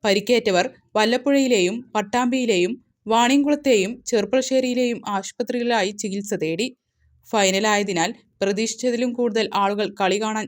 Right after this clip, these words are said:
എത്തിയിരുന്നു. ഇതാണ് ഗാലറിയുടെ ഒരു ഭാഗം തകർന്നു വീഴാൻ ഇടയാക്കിയത്.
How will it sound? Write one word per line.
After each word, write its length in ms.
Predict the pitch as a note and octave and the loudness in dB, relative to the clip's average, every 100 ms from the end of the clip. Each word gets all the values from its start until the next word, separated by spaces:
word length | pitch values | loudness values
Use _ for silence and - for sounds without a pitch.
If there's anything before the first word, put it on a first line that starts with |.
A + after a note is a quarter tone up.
| G#3 | -8
എത്തിയിരുന്നു. 440 | G#3 E3+ D#3+ F#3 C4 _ _ - G3+ | -6 -6 -6 -6 -8 _ _ -8 -2
ഇതാണ് 280 | F3 F#3 A3 G#3 | 0 0 0 0
ഗാലറിയുടെ 520 | F#3+ F#3+ A3 A3 G#3 G3+ | 0 0 0 0 -2 0
ഒരു 120 | G3+ G#3+ | -2 0
ഭാഗം 280 | G#3+ F3 G3+ - | -2 -2 -6 -4
തകർന്നു 320 | F#3+ F#3+ G#3+ A3+ | -2 -2 -4 -4
വീഴാൻ 240 | A3 G3+ F#3+ | -4 -4 -6
ഇടയാക്കിയത്. 640 | G3 F#3+ E3+ - F3 F3 | -4 -4 -4 -6 -4 -2